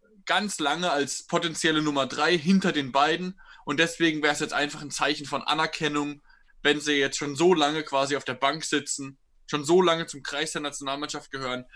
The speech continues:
Und deswegen kriegt der Trapp das eine Spiel, Leno das andere Spiel und eben der Neuling. Einfach Thema Wertschätzung, der Neuling bekommt dann eben keine Sekunde,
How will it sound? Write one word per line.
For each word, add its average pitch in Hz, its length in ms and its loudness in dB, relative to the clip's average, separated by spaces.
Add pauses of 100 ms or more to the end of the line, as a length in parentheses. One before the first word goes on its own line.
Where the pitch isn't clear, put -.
(120)
Und 131 120 -2
deswegen 147 400 0
kriegt 131 240 -8
der 117 100 -4
Trapp 160 300 -4
das - 160 -12
eine 160 260 -2
Spiel, 147 440 -4 (240)
Leno 147 320 0
das 135 140 -6
andere 151 360 -4
Spiel 139 420 -6 (160)
und 151 200 -6
eben 147 200 0
der 127 120 -2
Neuling. 190 680 0 (540)
Einfach 156 320 -2
Thema 135 340 0
Wertschätzung, 160 640 0
der 127 80 0
Neuling 147 480 2
bekommt 139 340 -4
dann 127 140 -2
eben 127 180 -4
keine 151 360 -4
Sekunde, 143 560 -2